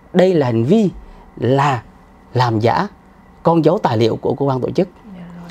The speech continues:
Speaker 1: hoặc tội sử dụng con dấu hoặc là tài liệu giả của cơ quan tổ chức, được quy định tại điều ba trăm bốn mươi mốt của Bộ luật hình sự năm hai nghìn không trăm mười lăm. Hành vi này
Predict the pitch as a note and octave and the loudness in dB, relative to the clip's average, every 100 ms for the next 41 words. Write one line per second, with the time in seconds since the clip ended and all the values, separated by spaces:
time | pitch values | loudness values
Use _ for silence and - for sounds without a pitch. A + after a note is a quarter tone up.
0 | - E3 D#3+ E3 C3+ - - G#3 C#3 - | -6 -4 0 0 0 2 4 4 2 -2
1 | - - D#3 D#3 C#3+ E3+ A#3 - - - | -14 -2 0 2 2 0 -4 -14 -20 -20
2 | - - - - - D#3 - - - - | -20 -20 -20 -14 -4 -4 -4 -20 -20 -18
3 | - B2+ C3+ A2+ C3 C3 A2+ G#2+ A#2+ A#2+ | -8 -4 -4 -4 -2 0 0 0 0 -2
4 | E3 - - - - - D3+ D3 C#3 C3+ | -6 -10 -20 -6 -4 -4 -2 -2 -2 -4
5 | - G#3 - - - - - - - - | -2 -4 -4 -20 -20 -20 -20 -20 -12 0
6 | D3 C#3+ G3 D#3 - C3+ B2+ A2+ - D3+ | 0 4 2 2 0 0 2 0 -2 -2
7 | D#3 D3 D3+ G3 F#3+ A#3 A#2 A2+ G#2+ - | 0 2 2 4 2 0 0 0 0 -2
8 | A2+ A#2 - - B2+ C3+ B2+ A#2+ G#2+ G2+ | -2 -2 -2 -6 -6 -6 -6 -6 -6 -8
9 | A#2+ B2 A#2 G2+ A#2 A2 - - - - | -8 -6 -4 -2 -4 -6 -12 -20 -20 -20
10 | - - - F3 E3 D#3 G#3+ G#3+ E3+ | -20 -20 -4 0 2 4 4 2 0